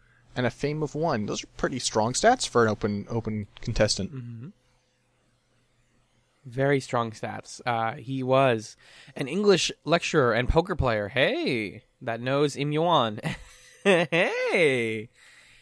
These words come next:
Speaker 2: Uh, taking time off from studying computer science, uh, to be on the show. He was ranked third in Manila's Texas Hold'em tournament in twenty twelve.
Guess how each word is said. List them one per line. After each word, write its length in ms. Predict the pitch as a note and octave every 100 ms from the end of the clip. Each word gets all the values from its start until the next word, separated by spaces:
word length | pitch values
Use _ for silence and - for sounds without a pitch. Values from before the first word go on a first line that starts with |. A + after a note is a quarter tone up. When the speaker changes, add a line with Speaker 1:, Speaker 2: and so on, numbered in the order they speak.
| _
Speaker 2:
Uh, 280 | B2+ B2+ A2+
taking 260 | E3+ D#3 C#3
time 260 | D3 C#3+
off 160 | B2+ C3
from 140 | C3
studying 380 | - B2 B2 A#2+
computer 320 | A#2 B2+ A2+
science, 600 | - C#3+ D#3 A2 F2+ - -
uh, 260 | G#2 F#2
to 80 | F#2
be 120 | A#2+
on 100 | G#2+
the 80 | G2+
show. 280 | - G#2+ F#2+
He 200 | A2 A#2
was 220 | A#2 A#2
ranked 260 | A#2+ C3+ D3
third 460 | - D3+ F#3 A#2+ G#2+
in 160 | B2+
Manila's 560 | A#2 A#2+ F3+ D#3 G#2 -
Texas 380 | - - C#3+ -
Hold'em 280 | E3 C#3+
tournament 280 | A2 G#2+ G#2+
in 60 | G#2+
twenty 200 | A2+ A2
twelve. 320 | A2+ B2 G2